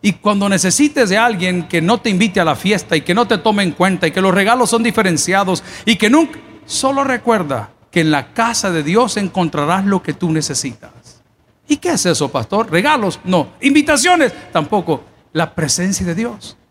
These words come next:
Y donde está la presencia de Dios, dice la palabra, ahí hay. Amén. Así que a partir del día de hoy, conviértase esta tarde. Apenas estoy comenzando el culto. Me llevaron queso con loroco. ¿A alguien le gusta el queso con, a alguien no le gusta el loroco para tirar una pedrada?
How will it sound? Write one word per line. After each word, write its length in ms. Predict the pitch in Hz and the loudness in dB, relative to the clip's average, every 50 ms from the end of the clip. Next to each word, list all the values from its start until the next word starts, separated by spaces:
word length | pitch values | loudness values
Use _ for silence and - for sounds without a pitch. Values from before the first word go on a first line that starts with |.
| _ _ _ _ _ - | _ _ _ _ _ 2
Y 100 | 226 226 | 4 4
donde 220 | 233 226 214 208 | 4 4 4 2
está 240 | - - - 285 294 | 2 2 2 4 6
la 160 | 277 240 170 | 4 4 4
presencia 480 | - 220 208 - 277 294 294 - 247 247 | 4 2 4 4 4 4 4 4 2 4
de 60 | 277 | 4
Dios, 100 | 294 285 | 4 4
dice 200 | 294 220 - 247 | 4 4 4 4
la 140 | 240 214 208 | 2 4 4
palabra, 380 | 247 269 302 320 294 277 247 | 4 4 4 4 4 4 4
ahí 180 | 247 269 277 285 | 4 4 6 6
hay. 300 | 330 359 359 370 370 349 - - - - - - - - - - - - - - - - | 6 6 6 4 2 -4 -6 -10 -12 -12 -14 -14 -16 -18 -20 -20 -20 -20 -20 -20 -12 -8
Amén. 420 | 185 220 262 302 320 311 311 - _ _ _ _ - | -6 -4 -2 0 0 -2 -4 -8 _ _ _ _ -4
Así 280 | 240 233 - - 294 285 | -2 -2 0 0 0 0
que 120 | - 262 | -2 -4
a 40 | 240 | -6
partir 440 | - 226 208 190 - - 269 269 220 | -2 -2 -2 -2 0 -2 -2 0 0
del 180 | 202 247 226 | 0 0 0
día 200 | 180 233 233 233 | 0 0 2 4
de 60 | 233 | 4
hoy, 100 | 247 254 | 2 2
conviértase 840 | 247 - 220 190 160 147 165 214 247 240 240 233 - 185 160 - 151 | 2 2 0 0 0 0 0 0 0 0 -2 -4 -4 -4 -4 -4 -6
esta 200 | 147 - - 175 | -8 -8 -10 -8
tarde. 480 | - - 254 285 285 220 196 165 131 - _ _ _ _ _ _ _ _ _ _ _ _ _ _ - | -4 0 0 0 0 -2 -6 -8 -10 -12 _ _ _ _ _ _ _ _ _ _ _ _ _ _ -8
Apenas 360 | 139 123 - 208 220 233 - | -8 -6 -2 0 0 0 0
estoy 120 | - 233 - | 0 -2 -2
comenzando 460 | - 202 185 175 - 226 226 220 214 | 0 0 0 0 2 2 0 0 0
el 100 | 190 180 | -2 -2
culto. 280 | - 294 294 277 - _ _ _ _ _ _ _ _ _ _ _ _ _ _ _ _ _ _ _ _ _ _ - | -2 -4 -4 -4 -4 _ _ _ _ _ _ _ _ _ _ _ _ _ _ _ _ _ _ _ _ _ _ -4
Me 120 | 143 139 | -2 0
llevaron 480 | 139 135 143 170 190 190 190 202 190 - - _ _ _ - | 0 2 2 2 2 0 0 -2 -4 -8 -12 _ _ _ -2
queso 400 | 208 214 208 - - 233 208 - | 0 0 0 2 0 -2 -2 0
con 240 | 202 185 170 156 | 0 2 4 4
loroco. 460 | 147 147 156 185 190 - - - - - | 4 4 4 4 2 0 -2 -10 -10 -4
¿A 60 | - | -2
alguien 200 | 165 185 214 220 | 0 0 2 2
le 40 | 220 | 2
gusta 240 | 240 240 226 - 240 | 2 2 2 2 0
el 80 | 226 | -2
queso 260 | - 247 226 - 254 240 | -2 -4 -2 -2 -4 -4
con, 160 | - 247 - | -6 -8 -10
a 120 | - - - | -8 -6 -2
alguien 260 | - 214 208 240 240 | -2 0 2 2 2
no 120 | 262 262 | 4 4
le 80 | 262 247 | 4 4
gusta 300 | 247 277 240 - - 254 | 4 4 2 2 0 0
el 60 | 240 | 2
loroco 320 | 247 269 277 262 - - | 4 4 4 2 0 0
para 120 | 196 196 165 | -2 0 0
tirar 160 | 214 220 233 | 2 2 2
una 160 | 240 233 190 | 2 0 0
pedrada? 320 | - 233 262 262 233 196 | 2 2 2 2 0 0